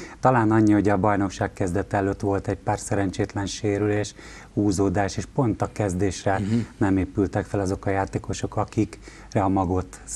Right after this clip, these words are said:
Speaker 1: szerveztük építeni.
Speaker 2: Mi a cél?
Speaker 1: Hát talán még egy, egy hajszálon függ az, hogy felsőházat el tudjuk érni, vagy maradunk-e alsóházban.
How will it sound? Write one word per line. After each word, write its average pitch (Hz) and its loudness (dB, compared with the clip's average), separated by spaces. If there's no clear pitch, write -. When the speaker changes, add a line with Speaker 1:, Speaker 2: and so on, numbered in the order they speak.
Speaker 1:
szerveztük 98 -4
építeni. 101 -6
Speaker 2:
Mi 104 2
a 92 0
cél? 127 0
Speaker 1:
Hát 143 4
talán 123 4
még 117 6
egy, 110 2
egy 110 -4
hajszálon 101 2
függ 101 0
az, 101 0
hogy 101 2
felsőházat 104 0
el 104 2
tudjuk 95 -2
érni, 101 2
vagy 95 0
maradunk-e 101 0
alsóházban. 107 2